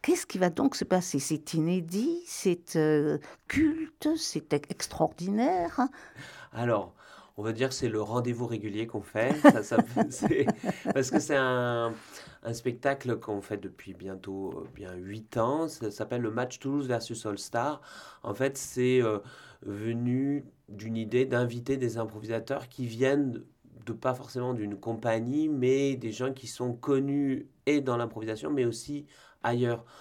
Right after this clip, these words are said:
Speaker 2: On a invité, par exemple, euh, un moment le du-, duo Giro-, Giroud et Stotz, qui est un duo d'humoristes,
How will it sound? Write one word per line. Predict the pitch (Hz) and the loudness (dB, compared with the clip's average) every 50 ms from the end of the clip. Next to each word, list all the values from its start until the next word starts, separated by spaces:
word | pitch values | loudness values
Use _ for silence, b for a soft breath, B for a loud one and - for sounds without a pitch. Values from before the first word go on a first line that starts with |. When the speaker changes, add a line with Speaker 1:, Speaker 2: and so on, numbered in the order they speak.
| B B B | B B B
Speaker 2:
On | - 101 104 | -6 -4 -2
a | 104 | 0
invité, | 98 98 98 98 95 - 117 120 | 0 -2 -2 -6 -8 -4 -4 -4
par | 117 117 104 | -2 -2 -4
exemple, | 101 95 92 90 98 110 113 120 117 117 113 | -4 -6 -8 -6 -4 -2 -2 -2 -2 -2 -2
euh, | 104 101 101 98 - B B B B B B - | 0 0 0 -2 -4 B B B B B B -12
un | - 101 | -10 -6
moment | 101 101 101 110 110 | -4 -4 -2 -2 0
le | 113 107 101 | 0 -2 -2
du-, | 98 104 107 104 104 - | -4 -8 -10 -8 -8 -10
duo | - 101 104 104 104 110 117 117 | -12 -10 -6 -2 -2 0 0 -2
Giro-, | 110 101 104 104 98 104 - | -2 -4 -6 -6 -4 -4 -6
Giroud | - 95 90 101 104 98 104 104 98 | -6 -6 -6 -6 -4 -2 0 0 -2
et | |
Stotz, | 98 - - - 120 123 123 - - - | -2 -4 -4 -2 -2 -2 -4 -6 -10 -10
qui | - 101 101 101 | -8 -6 -4 -2
est | 101 | -2
un | 98 98 | -4 -4
duo | 98 98 104 104 101 104 104 107 107 101 | -6 -8 -6 -6 -4 -2 -2 -2 -2 -2
d'humoristes, | 95 101 101 101 98 95 92 117 139 151 147 - - 139 | -4 -6 -8 -6 -6 -6 -4 0 0 0 0 -2 -8 -8